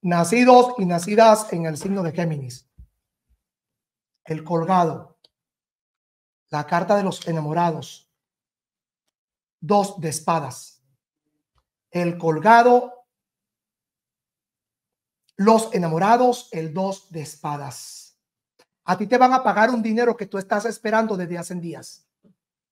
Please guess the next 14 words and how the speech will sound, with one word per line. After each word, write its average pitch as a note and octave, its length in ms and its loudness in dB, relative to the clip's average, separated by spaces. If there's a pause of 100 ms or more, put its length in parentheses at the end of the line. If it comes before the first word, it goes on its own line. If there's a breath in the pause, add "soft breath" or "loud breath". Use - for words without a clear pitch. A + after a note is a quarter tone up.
(960)
A B2+ 220 -8
ti B3+ 220 -6
te F#3 120 -6
van A3+ 220 0
a A3+ 100 -2
pagar G3+ 300 -2
un A3 140 -4
dinero A3 320 -2
que A#3 80 -10
estás G#3 320 -6
esperando G3+ 520 -6
desde F3+ 220 -6
hace F#3+ 200 -8
días. F3+ 520 -14